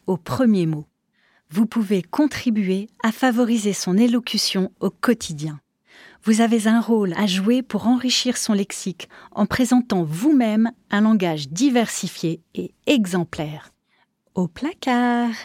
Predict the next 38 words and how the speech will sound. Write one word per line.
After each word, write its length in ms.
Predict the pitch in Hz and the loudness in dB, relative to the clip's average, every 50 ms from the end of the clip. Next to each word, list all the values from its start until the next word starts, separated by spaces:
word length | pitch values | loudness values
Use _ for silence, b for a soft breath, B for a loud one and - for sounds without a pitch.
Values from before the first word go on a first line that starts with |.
| - - | -8 -6
les 580 | 196 180 180 175 175 170 170 170 170 175 170 - _ | -6 -4 -2 -2 -2 -2 -4 -4 -6 -8 -10 -12 _
trucs 320 | - - - 214 196 - - | -14 -4 -2 -2 0 0 2
et 60 | 180 | 2
les 100 | 175 180 | 2 2
machins. 460 | 180 175 170 170 - - - 185 190 - _ _ _ _ b b b _ _ _ - | 2 2 0 0 -2 -2 -2 -4 -6 -8 _ _ _ _ b b b _ _ _ -2
À 140 | 311 320 311 | 0 0 0
bas, 340 | 285 269 269 262 262 254 | 2 2 2 2 2 0
les 420 | 240 214 196 185 180 175 175 175 - _ _ _ _ _ | 0 0 0 0 -2 -2 -4 -6 -8 _ _ _ _ _
tu 160 | - - - 226 | -10 -4 -2 -2
as 80 | 220 | -2
fait 180 | - - 233 226 | 0 0 -2 -2
pipi 380 | - - 226 220 - 226 254 | 0 -2 -4 -2 0 0 2
au 80 | 247 240 | 2 2
popo ? 360 | 240 - 269 269 - - 415 480 - _ _ _ _ _ _ _ _ _ _ _ _ _ _ | 0 0 -2 0 0 0 0 0 -2 _ _ _ _ _ _ _ _ _ _ _ _ _ _
C'est 320 | - - - 220 - - | -10 -4 -2 0 0 2
à 140 | 214 202 202 | 2 2 2
vous 400 | 185 180 190 202 233 233 226 220 | 0 -2 -2 0 2 2 2 2
d'aider 400 | 170 165 185 185 160 185 202 202 | 2 0 0 0 2 0 0 0
votre 340 | 180 190 185 - - - 196 | 2 0 -2 -2 -2 -2 -2
enfant 320 | 180 - - - 202 196 | -2 -2 -2 -2 -2 0
à 80 | 190 160 | 0 0
développer 500 | 151 185 175 196 208 220 - - 233 240 | 0 -2 0 0 -2 -2 -2 0 0 2
un 120 | 233 208 | 2 2
langage 460 | 190 180 180 165 175 156 147 147 - | 2 0 0 0 -2 -4 -4 -6 -6
riche 440 | 160 - 185 202 226 214 - - - | -4 -2 0 0 2 2 0 0 -2
et 60 | 175 | -2
de 120 | 151 165 165 | -2 -2 -2
qualité, 640 | 165 - 208 196 185 180 175 - - 160 151 - _ _ _ _ _ _ - | -2 -2 -2 -2 -2 -4 -6 -8 -10 -10 -10 -10 _ _ _ _ _ _ -2
au 80 | 202 | -2
travers 420 | 190 - - 208 175 214 220 208 190 | -2 0 -2 0 0 2 0 2 2
d'une 180 | 185 190 190 | 2 2 2
relation 520 | 180 208 208 202 202 196 - - - 202 185 | 2 2 0 0 0 -2 -2 -2 -2 -2 -2
faite 440 | - - 220 202 196 _ - - - | -2 -4 -4 -4 -4 _ -12 -18 -14
de 140 | 147 143 160 | -10 -8 -8
complicité 1040 | 156 - - - 185 190 - - - 180 165 - - - - - - 165 165 185 - _ _ - | -8 -8 -4 -2 -2 -2 -2 -6 -8 -8 -8 -10 -12 -14 -12 -8 -6 -6 -6 -8 -10 _ _ -4
et 160 | 254 208 180 | -2 -2 -2
de 120 | 143 202 | -2 -4
plaisir. 600 | 185 - - - 196 180 170 185 185 180 175 170 | -4 -4 -4 -4 -4 -2 -2 -4 -4 -4 -4 -6